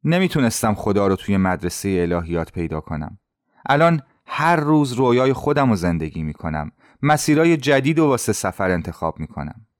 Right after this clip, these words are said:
اما مشکل اینه گوسفندا متوجه تغییر نمیشن.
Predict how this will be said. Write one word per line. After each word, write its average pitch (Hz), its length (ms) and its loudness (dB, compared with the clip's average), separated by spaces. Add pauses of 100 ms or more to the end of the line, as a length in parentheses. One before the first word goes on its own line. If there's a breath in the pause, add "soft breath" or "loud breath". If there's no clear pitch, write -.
(140)
اما 147 200 2
مشکل 143 420 0
اینه 143 180 2
گوسفندا 120 560 0
متوجه 107 600 0
تغییر 101 460 -2
نمیشن. 107 540 0